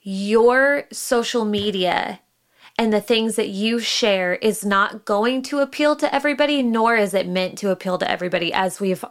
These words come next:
already discussed. Okay, you're not here to make everybody happy. You're also not here to serve everybody. So you want to get clear on who that ideal client is, because that is going to make up part of your six-figure differentiator.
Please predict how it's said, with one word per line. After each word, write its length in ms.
already 640
discussed. 800
Okay, 140
you're 100
not 180
here 140
to 60
make 220
everybody 380
happy. 600
You're 240
also 340
not 180
here 200
to 100
serve 640
everybody. 560
So 180
you 160
want 300
to 80
get 200
clear 300
on 120
who 180
that 260
ideal 400
client 680
is, 420
because 340
that 300
is 160
going 160
to 60
make 220
up 140
part 180
of 80
your 140
six-figure 580
differentiator. 720